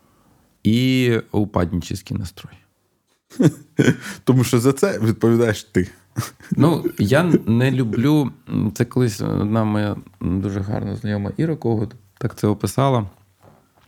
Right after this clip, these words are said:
Speaker 1: «Ти знаєш», ти каже, каже Єгор, «ти знаєш, я от коли, я ж люблю прийти, розказати якусь ідею, і щоб сразу всі загорілися». <laughs> Воно або ти не робиш,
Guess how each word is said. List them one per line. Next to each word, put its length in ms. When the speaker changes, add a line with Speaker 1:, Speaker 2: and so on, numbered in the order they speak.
Speaker 1:
«Ти 120
знаєш», 400
ти 120
каже, 400
каже 240
Єгор, 260
«ти 140
знаєш, 300
я 80
от 120
коли, 360
я 120
ж 120
люблю 240
прийти, 580
розказати 460
якусь 240
ідею, 400
і 40
щоб 180
сразу 280
всі 120
загорілися». 800
<laughs> 180
Воно 540
або 200
ти 100
не 100
робиш, 560